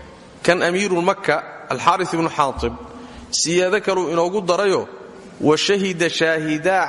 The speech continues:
cadlin." Dadka hadalkooda la qabanayo, markhaati furkoodu inay yihiin dad caadiliin ah. Halkaa marka waxa weeye, ee, qudaadda iyo xukaamta iyo, ee, madaxda muslimiinta iyo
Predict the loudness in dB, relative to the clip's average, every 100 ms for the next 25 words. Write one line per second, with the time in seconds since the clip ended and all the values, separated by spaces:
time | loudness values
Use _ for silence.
0 | 0 -2 -2 -4 -2 -2 -2 -6 -14 -16
1 | -16 -18 -18 -20 -16 -8 0 0 2 0
2 | 2 2 0 0 0 2 0 -2 -2 -2
3 | 0 -2 -2 -2 0 -2 -2 -6 -2 -2
4 | 0 2 2 2 -2 -2 0 2 2 2
5 | 0 0 0 2 0 0 -2 -2 -2 -6
6 | -12 -18 -20 -20 -20 -20 -20 -20 -20 -20
7 | -20 -20 -20 -20 -20 -20 -20 -20 -20 -8
8 | -2 0 2 2 0 0 0 0 0 0
9 | -2 -6 -14 -18 -18 -20 -20 -14 0 2
10 | 2 0 0 2 2 0 -2 -2 0 0
11 | -2 -10 -20 -20 -20 -16 -2 -2 0 2
12 | 2 2 -2 -2 0 0 -2 -6 -14 -14
13 | -14 -16 0 2 4 4 2 0 -2 -2
14 | -2 0 0 0 -2 -2 -2 -4